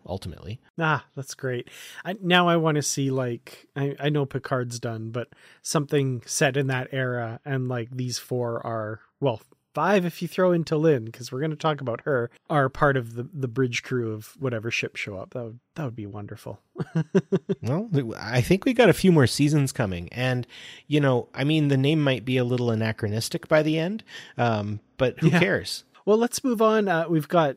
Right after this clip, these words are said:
Speaker 2: uh, In the Cradle of Vexilon, w-, our Ringworld episode, which, uh, you know, that's kind of wonderful. We've got a non-subjugating computer, which is fun, and they keep worrying that he's gonna go that way, but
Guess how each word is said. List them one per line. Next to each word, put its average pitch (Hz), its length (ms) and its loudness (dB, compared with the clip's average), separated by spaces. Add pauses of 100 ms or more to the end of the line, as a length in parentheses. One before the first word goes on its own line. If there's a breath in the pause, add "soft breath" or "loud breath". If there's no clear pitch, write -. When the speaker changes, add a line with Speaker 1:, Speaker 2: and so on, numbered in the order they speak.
(120)
Speaker 2:
uh, 139 280 0
In 170 140 0
the 170 80 0
Cradle 160 400 0
of 143 140 2
Vexilon, 135 720 -2
w-, 143 280 -8
our 139 200 0
Ringworld 143 640 2
episode, 131 640 -2 (100)
which, 139 540 -4
uh, 120 280 0
you 139 140 -4
know, 120 140 -6
that's 135 220 -6
kind 135 180 -4
of 120 100 -8
wonderful. 123 580 -4 (600 soft breath)
We've 135 60 -10
got 139 160 0 (260)
a 139 120 0
non-subjugating 143 1900 0
computer, 135 720 -2 (120)
which 135 260 -2
is 123 160 -2
fun, 135 360 -2 (120)
and 143 180 0
they 135 80 2
keep 151 380 -4 (320)
worrying 165 640 6
that 160 160 4
he's 156 200 2
gonna 156 200 2
go 160 200 8
that 135 200 2
way, 127 200 0
but 131 240 -4